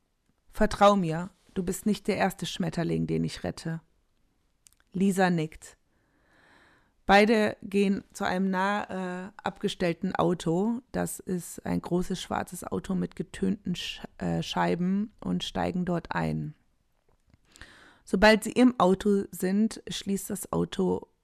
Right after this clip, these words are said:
von innen ab. Die Frau sagt zu dem Fahrer: "Nach Hause bitte, Sebastian." Nun sehen wir Lisa, wie sie in einem sehr großen und sehr gemütlichen Bett liegt und schläft.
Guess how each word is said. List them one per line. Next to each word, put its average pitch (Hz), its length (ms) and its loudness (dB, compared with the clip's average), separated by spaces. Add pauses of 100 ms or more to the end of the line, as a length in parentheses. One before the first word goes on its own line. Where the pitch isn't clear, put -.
(140)
von - 280 -2
innen 180 380 0
ab. 160 280 -2 (1200)
Die 190 80 2
Frau 175 320 2
sagt 180 360 -2
zu - 120 -4
dem 185 180 0
Fahrer: 175 640 0 (500)
"Nach 190 240 -2
Hause 185 260 4
bitte, 151 280 -6
Sebastian." 156 840 -8 (2250)
Nun 220 220 8
sehen 226 300 4
wir 202 100 2
Lisa, 202 420 -2
wie 190 80 -4
sie 202 200 -6
in 190 120 -6
einem 180 520 -6 (280)
sehr 208 280 0
großen 226 640 -4
und 196 280 -6
sehr 202 260 -4
gemütlichen 220 680 -2
Bett - 280 -10
liegt 196 260 -8
und 185 200 -6
schläft. - 720 -12